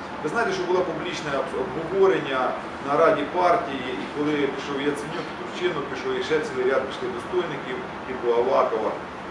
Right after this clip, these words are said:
о, е, чи, е, значить, е, бувшого секретаря, е, адміс-, адміністрації, ну, не адміністрації, а Куркіна,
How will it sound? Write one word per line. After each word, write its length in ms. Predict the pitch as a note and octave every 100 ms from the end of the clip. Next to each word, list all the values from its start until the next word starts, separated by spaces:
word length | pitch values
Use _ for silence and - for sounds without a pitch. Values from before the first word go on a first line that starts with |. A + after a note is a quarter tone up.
| A2
о, 20 |
е, 20 | A2 G#2 G2 F#2+ F#2+ G2 G2 G2 F#2+ F#2
чи, 120 | A#2 G#2+ G2+
е, 20 | G2 F#2 F#2 F2+ F#2+
значить, 400 | F#2 F#2 G2 F#2 - F#2+
е, 20 | F#2+ F#2+
бувшого 260 | A#2+ G#2 G2+
секретаря, 460 | G#2 G2+ G#2 G#2 F2+
е, 40 | F2+ - - - - - - - - - - - - - - - - - - - F#2+
адміс-, 300 | D3 - A#2
адміністрації, 680 | A2+ A#2+ G#2+ A2+ G2+ - G2 G#2
ну, 40 | G3
не 40 | F#2 F#3+
адміністрації, 680 | G3 F#3+ G#3 - - -
а 20 | -
Куркіна, 520 | F#3 A#2 - - -